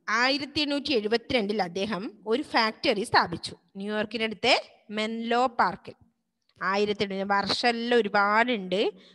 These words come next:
ആ, ശ്രദ്ധിച്ചു വെക്കണം. കണ്ടുപിടുത്തങ്ങളുടെ ഘോഷയാത്രയിൽ അണിചേരാൻ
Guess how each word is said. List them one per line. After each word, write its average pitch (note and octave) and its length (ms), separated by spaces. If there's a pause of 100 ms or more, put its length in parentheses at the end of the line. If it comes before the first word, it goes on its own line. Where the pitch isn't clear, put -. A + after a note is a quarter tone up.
(160)
ആ, F3+ 120
ശ്രദ്ധിച്ചു G#3+ 520
വെക്കണം. F#3 300 (480)
കണ്ടുപിടുത്തങ്ങളുടെ D4+ 960 (100)
ഘോഷയാത്രയിൽ A3 760
അണിചേരാൻ G3 720